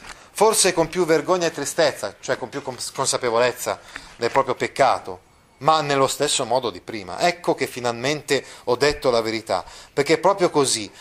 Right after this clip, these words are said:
"Amo ciò che vorrei non amare, anzi che vorrei odiare. Amo", qui c'è quasi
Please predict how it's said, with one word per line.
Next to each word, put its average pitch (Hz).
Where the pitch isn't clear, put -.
"Amo 214
ciò 196
che 185
vorrei 160
non 170
amare, 107
anzi 156
che 147
vorrei 139
odiare. 101
Amo", 117
qui 139
c'è -
quasi 120